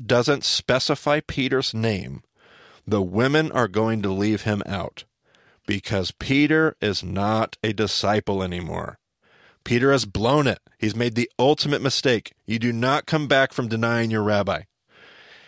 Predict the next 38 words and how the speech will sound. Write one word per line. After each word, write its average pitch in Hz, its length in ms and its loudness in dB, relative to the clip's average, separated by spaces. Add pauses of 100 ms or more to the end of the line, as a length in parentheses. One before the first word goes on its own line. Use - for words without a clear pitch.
(120)
And 120 120 -2
yet 123 120 2
the - 160 0
authors 143 360 2
of 175 60 -6
the 185 80 0
Gospels 160 720 2
are - 160 0 (140)
adamant 143 540 2 (720)
throughout 131 720 0 (100)
that 110 200 -2
Peter 185 420 0
is 110 180 -2
not 131 200 -2
the 135 60 -4
betrayer, 127 680 2 (260)
Judas 175 520 2
is. - 420 -8 (1120)
I 123 80 0
think 151 160 0
one 151 120 2
of 185 60 2
the 202 80 4
reasons 160 360 2
the 135 80 0
gospel 127 360 0
writers 120 240 2
keep - 220 -4
pointing 123 260 -2
this 107 160 0
out 147 300 4
is 107 100 -4
because 110 360 -2
the 104 180 0
typical 143 400 -2
first - 240 -2
century 107 340 -2
reader, 110 400 0